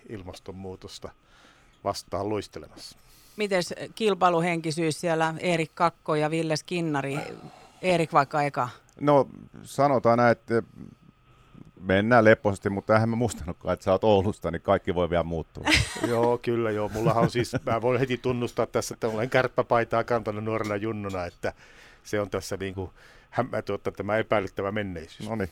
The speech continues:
Speaker 3: se siitä lepposuudessa sitten.
Speaker 2: Ville, meinaatko luistella Lahden torilla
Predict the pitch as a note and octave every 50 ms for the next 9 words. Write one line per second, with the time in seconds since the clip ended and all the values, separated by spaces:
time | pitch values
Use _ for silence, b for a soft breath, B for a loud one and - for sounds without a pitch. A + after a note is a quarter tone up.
0 | _ _ - - G2 G2 - F#2 F2+ - - E2+ F2 - - - F2+ D2+ D#2+ D2+
1 | - - - - - - - _ _ _ _ b b b b b b b b b
2 | b b b b b b b b b b _ _ _ - G#3 B3 C#4 C#4 C4 A#3+
3 | A3 G#3+ A3 A3+ A3 A3 A3 G#3 G3+ - - G#3 G3+ G3+ G3 - - - - -
4 | G3+ A3 G#3+ G3+ - - G#3 G3+ G3 G3+ G#3 G#3+ G#3+ G3+ G3 G3+ G3 F#3+ F#3 F3+
5 | F#3 F#3+ F#3 F3+